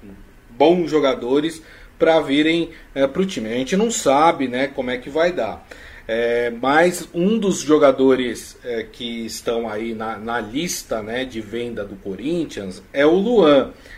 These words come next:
E aí o pessoal aqui na live, obviamente, né, o Adi Armando falando que vai até com laço na cabeça, o, <laughs>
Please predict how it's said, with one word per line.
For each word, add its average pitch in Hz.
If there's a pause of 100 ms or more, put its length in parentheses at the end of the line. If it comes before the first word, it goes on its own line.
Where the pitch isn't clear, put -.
(160)
E 330
aí 190
o 151
pessoal 123
aqui 156
na 135
live, 131
obviamente, 127
né, 135 (460)
o 117
Adi 135
Armando 147
falando 160
que 160
vai 160
até 175
com 202
laço 190
na 202
cabeça, 170
o, 127
<laughs> -